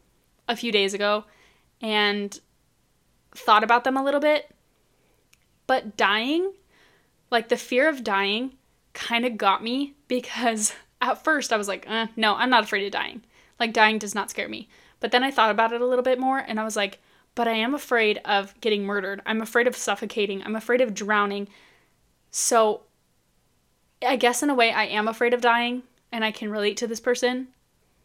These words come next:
But on the other hand,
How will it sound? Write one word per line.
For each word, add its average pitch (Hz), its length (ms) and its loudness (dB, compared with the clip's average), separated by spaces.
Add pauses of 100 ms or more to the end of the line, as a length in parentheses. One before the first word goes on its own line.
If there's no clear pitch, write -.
(960)
But 208 300 4 (1300)
on 233 120 -4
the 226 100 0
other 226 160 2
hand, 262 440 -2